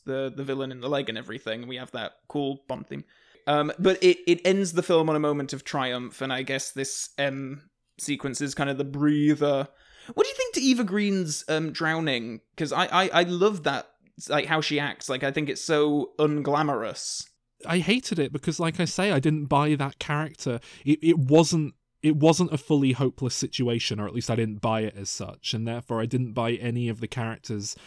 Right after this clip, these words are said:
Speaker 2: decisions or what have you. Like, the
Speaker 1: Well, it's, I mean,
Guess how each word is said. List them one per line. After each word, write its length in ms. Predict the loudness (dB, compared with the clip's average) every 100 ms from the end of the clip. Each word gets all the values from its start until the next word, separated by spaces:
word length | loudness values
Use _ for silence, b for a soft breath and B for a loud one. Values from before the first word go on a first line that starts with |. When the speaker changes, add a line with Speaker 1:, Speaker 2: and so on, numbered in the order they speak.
| b b
Speaker 2:
decisions 720 | -2 4 4 4 2 0 -4 -4
or 80 | -4
what 160 | -6
have 220 | -8 -10 -10
you. 460 | -12 -12 -10 -12
Like, 300 | -6 -4 -2
the 240 | 0 0 2
Speaker 1:
Well, 180 | -2 0
it's, 320 | -2 -6 -10 -6
I 80 | -2
mean, 160 | 0